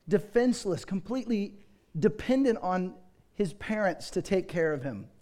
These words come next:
He emptied himself, the scriptures tell us, becoming a baby. And then he grows up and he could do miraculous things.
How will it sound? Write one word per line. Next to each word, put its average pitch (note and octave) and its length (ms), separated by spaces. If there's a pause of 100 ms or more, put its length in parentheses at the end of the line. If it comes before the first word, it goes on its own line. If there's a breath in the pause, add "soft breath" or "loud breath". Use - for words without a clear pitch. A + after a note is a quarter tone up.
(500 soft breath)
He A3 260
emptied C4 440
himself, F3+ 520
the E3+ 80
scriptures - 520 (260)
tell D#3+ 260
us, A#2 440 (500 soft breath)
becoming F#3+ 420
a E3+ 40
baby. C#3+ 640 (880 soft breath)
And B3+ 160
then E4 100
he D4+ 80
grows B3 340
up C#4+ 240
and G#3 100
he C#4+ 100
could C4 180
do B3 200
miraculous B3+ 640
things. B3+ 600